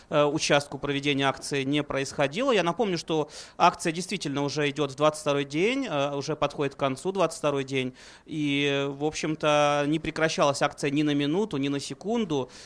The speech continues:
И, э, несмотря на погоду, вот щас уже холодает, вы видите, температура воздуха понизилась.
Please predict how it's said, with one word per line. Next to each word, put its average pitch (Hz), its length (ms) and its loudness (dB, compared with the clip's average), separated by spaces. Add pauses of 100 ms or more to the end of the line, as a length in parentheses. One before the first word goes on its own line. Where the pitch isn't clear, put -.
(160)
И, 147 480 0
э, - 20 -2
несмотря 170 640 0
на 160 100 2
погоду, 160 500 2
вот 143 100 0
щас 151 200 0
уже 139 100 -4
холодает, 160 580 2
вы 143 80 -4
видите, 151 260 -6
температура 139 480 -2
воздуха 143 420 -2
понизилась. 151 720 0